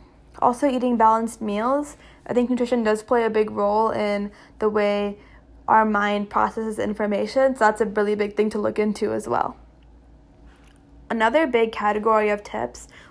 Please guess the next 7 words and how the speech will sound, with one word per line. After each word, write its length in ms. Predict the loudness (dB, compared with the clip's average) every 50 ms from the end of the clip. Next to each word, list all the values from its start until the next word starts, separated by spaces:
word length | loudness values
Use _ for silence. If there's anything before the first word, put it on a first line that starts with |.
| -4 0
would 200 | 0 2 2 0
be 280 | -2 -4 -4 -4 -4
to 420 | -6 -6 -4 -2 -2 -2 -2 -4 -6 -10 -16 -20 -8
try 240 | 0 4 4 4 4
practicing 600 | 2 -2 -6 -4 -2 -2 -2 0 0 0 0 0
breathing 340 | 0 0 -2 0 0 -2 -4 -4
techniques. 680 | -6 -8 -8 -10 -14 -16 -16 -16 -20 -20 -20 -20